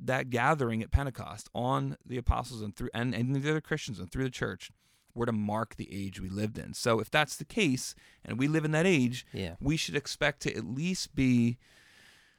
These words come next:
Speaker 1: told to seek those things and see some way, shape, or form them operative in our church life.
Speaker 2: Yeah, so the difficulty for the cessationist position is they don't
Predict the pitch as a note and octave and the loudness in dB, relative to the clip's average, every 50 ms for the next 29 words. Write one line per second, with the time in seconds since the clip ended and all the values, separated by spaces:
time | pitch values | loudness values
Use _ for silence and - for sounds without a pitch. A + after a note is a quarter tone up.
0 | _ _ _ _ _ _ _ _ _ _ - - - _ _ - - - F#3 E3+ | _ _ _ _ _ _ _ _ _ _ -20 -20 -20 _ _ 10 10 12 12 10
1 | B2+ A#2 B2 A#2+ - - - B2 A2+ - - - G3+ G#3 G3+ - - B2 A2 A2 | 10 10 6 4 2 2 2 2 2 2 2 6 6 6 6 6 6 6 6 6
2 | G#2+ - - - G#2 F#2+ G2 G2+ G#2+ A2 A#2 - - - - A#2 A#2 A2+ - - | 6 2 0 0 0 2 2 2 2 2 0 0 -4 -4 -2 0 0 0 0 0
3 | - C#3 C3+ B2+ C3 B2+ - - - - - - - - - - - E3 F3+ G#3+ | 0 0 2 2 0 -2 -4 -4 -6 -6 -6 -8 -8 -10 -8 -6 -4 -4 -2 -2
4 | A3 A3 A3+ A3 G#3 G3+ G3+ A3 G#3 - - F#3+ G3+ - - F#3 - - F#3+ G3+ | -2 -2 -2 0 2 2 2 2 2 2 2 0 2 2 2 0 2 2 2 4
5 | F3+ D3 C3+ C#3 C#3 - - C3+ - D3+ - B2+ A2+ A2+ A2 G#2+ - - F2+ A2+ | 4 4 4 4 4 2 0 -2 -2 2 2 2 2 2 -2 -4 -4 -4 -2 0
6 | A2+ A2 A2 A2 A2+ B2+ - - - - - A2+ G#2 - - - - A#2 A#2 - | 2 2 2 0 -2 -4 -6 -8 -8 -6 -8 -8 -10 -10 -12 -12 -12 -12 -12 -14
7 | - - - _ - C#3+ D3 C3+ B2 G#2+ - - C#3+ C3 B2+ A#2+ G2+ - D#3 D#3+ | -18 -20 -18 _ 6 10 10 10 10 8 8 6 6 6 6 4 6 8 6 6
8 | - D#3+ - - D#3 C3+ - - C3 B2+ A#2 A2 A2 G#2+ G2+ G2 - - G2 F#2 | 6 4 2 4 4 4 6 6 4 6 6 6 6 4 2 2 0 -2 -2 0
9 | F#2 F#2 - - F#2+ - - E3+ F#3 F3+ - C#3+ A#2 - - _ _ _ _ _ | 0 0 -2 -2 -2 2 4 4 4 4 4 0 0 0 -2 _ _ _ _ _
10 | _ - C3 B2 G#2 G#2 C#3 F3+ E3+ - - A#2 G#2+ G#2 G2 F#2+ F#2+ F2+ - - | _ 6 6 6 8 6 6 6 6 4 2 2 4 4 2 2 0 0 -4 -8
11 | - _ _ A#2+ A#2+ B3 A3+ A3+ G3+ E3 B2 - | -10 _ _ -4 0 0 2 2 2 0 -2 -6